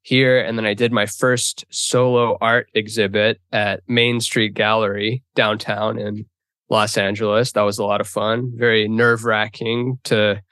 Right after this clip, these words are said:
fill up that space. And I'm not that, um, well-versed in the serious art world,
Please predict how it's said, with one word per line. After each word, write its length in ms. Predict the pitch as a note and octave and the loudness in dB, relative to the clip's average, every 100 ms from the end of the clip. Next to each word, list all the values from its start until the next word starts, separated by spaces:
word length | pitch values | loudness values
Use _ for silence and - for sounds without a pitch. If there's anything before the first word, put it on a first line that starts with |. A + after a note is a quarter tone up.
| _ _ _ | _ _ _
fill 280 | - - A#2 | -6 0 2
up 200 | A2+ A2+ | 2 0
that 220 | A2 G2+ - | -2 -2 -4
space. 720 | - G#2 A2 B2+ - - - _ | -4 0 2 0 -6 -14 -18 _
And 280 | A2 G#2 G2+ | -4 -4 -4
I'm 200 | - A2 | -4 -2
not 280 | A2+ G#2+ G2+ _ _ _ _ _ _ _ - | 0 -2 -4 _ _ _ _ _ _ _ -2
that, 400 | A2+ G#2 - - A#2 | 0 0 -6 -10 -4
um, 580 | G#2+ G2 F#2+ G2 A2+ C3 | 0 0 -2 -8 -10 -6
well-versed 640 | - B2+ A#2+ A#2 A#2+ B2 - | 0 2 2 2 2 0 -2
in 140 | A2+ | 0
the 100 | A2 | 0
serious 600 | - - A#2 B2 A#2+ - - | -2 0 2 2 2 0 -2
art 260 | A2+ A2+ C#3+ | 0 0 2
world, 500 | C3 C3 C3+ C#3 | 2 4 2 -2